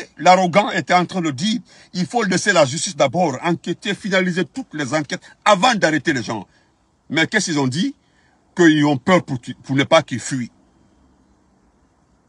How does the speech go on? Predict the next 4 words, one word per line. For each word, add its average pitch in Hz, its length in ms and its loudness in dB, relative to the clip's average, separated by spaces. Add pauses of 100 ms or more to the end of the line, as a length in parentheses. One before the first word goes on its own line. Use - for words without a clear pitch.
(1200)
Mais 185 200 4
qui 254 180 0
va 180 160 6
fuir ? 131 380 -2